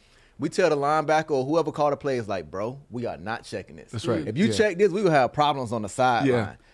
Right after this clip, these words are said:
Speaker 1: Like, just put it on us when we come to the sideline. We'll make sure we get out of it. Don't give a good,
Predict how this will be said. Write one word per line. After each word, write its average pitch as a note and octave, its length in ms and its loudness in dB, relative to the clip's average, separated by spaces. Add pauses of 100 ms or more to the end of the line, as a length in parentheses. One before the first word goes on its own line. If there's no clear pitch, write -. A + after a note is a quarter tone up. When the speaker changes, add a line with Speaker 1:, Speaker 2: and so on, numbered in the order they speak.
(100)
Speaker 1:
Like, B2+ 240 0
just E3 200 -4
put G#3 160 4
it F#3+ 80 2
on F#3 200 -2
us F#3 200 2
when D#3+ 100 -8
we F3+ 80 -2
come F3+ 220 -4
to F3 100 -6
the E3 80 0
sideline. D3+ 640 -2
We'll D3+ 160 0
make D3 220 -2
sure D#3 140 -4
we D#3 100 0
get C#3 160 2
out C3 160 2
of C3 120 0
it. B2 60 -8
Don't C3+ 180 -4
give B2+ 160 -2
a A#2+ 40 -6
good, G#2 320 -10